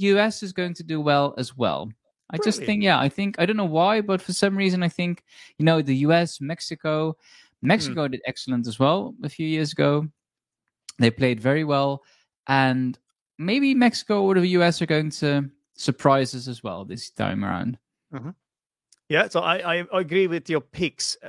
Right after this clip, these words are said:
Speaker 2: Uh, in particular, I agree with the, with the Denmark team. I think they have a very well-balanced team.
Speaker 1: Yeah.
Speaker 2: They have Christian Eriksen, and I think, I think they are, they are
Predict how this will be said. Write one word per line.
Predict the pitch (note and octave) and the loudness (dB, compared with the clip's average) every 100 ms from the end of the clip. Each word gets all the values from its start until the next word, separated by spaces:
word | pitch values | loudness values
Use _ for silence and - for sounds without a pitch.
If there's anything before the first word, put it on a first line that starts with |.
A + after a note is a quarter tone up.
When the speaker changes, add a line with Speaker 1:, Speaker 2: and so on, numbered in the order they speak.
| - | -12
Speaker 2:
Uh, | C#3+ A#2+ - | -10 -10 -8
in | D#3 C#3+ | -10 -10
particular, | E3 - F3+ D#3+ C#3+ | -10 -8 -4 2 2
I | C#3+ | 2
agree | D3 C3 | 0 -4
with | C#3 C3+ | -6 -4
the, | C3+ A#2 _ - | -6 -10 _ -16
with | C3 | -12
the | C#3 | -10
Denmark | A#2+ C3+ C3+ A#2 A#2+ | -2 0 0 -4 -6
team. | - A2 A2+ | -12 -12 -10
I | A#2+ | -12
think | - C3 C3 _ _ _ - | -6 -6 -6 _ _ _ -6
they | A#2+ | 0
have | B2 | 0
a | B2+ | 0
very | A#2 A2+ A2 C3+ C#3 C3+ | -6 -8 2 2 4 0
well-balanced | A#2+ B2 B2+ B2 A#2+ B2 B2 A#2+ - | -2 0 2 2 0 -2 -2 -6 -10
team. | B2+ A#2+ A#2+ - _ _ _ - | -6 -6 -6 -12 _ _ _ -4
Speaker 1:
Yeah. | |
Speaker 2:
They | C#3 | -4
have | B2+ - | -4 -10
Christian | D3 C3 C#3+ C3 | -10 -6 -2 -2
Eriksen, | C3+ B2+ B2 - C3+ A#2+ B2 _ _ _ _ _ | 0 -4 -4 -8 -8 -10 -14 _ _ _ _ _
and | B2+ A#2+ B2 - _ _ _ | -8 -8 -10 -18 _ _ _
I | C#3 D3 E3 | 0 0 0
think, | - D#3+ D3 C#3 C3+ _ _ - | -4 -6 -4 -6 -10 _ _ -8
I | B2+ | -6
think | C3 - C3+ B2+ | -6 -8 -8 -4
they | A#2+ | -2
are, | A#2+ A#2+ A#2+ - C3 | -2 -2 -6 -10 -14
they | B2 B2 | -12 -10
are | B2 A#2+ A2+ A#2 A#2+ | -10 -10 -10 -12 -14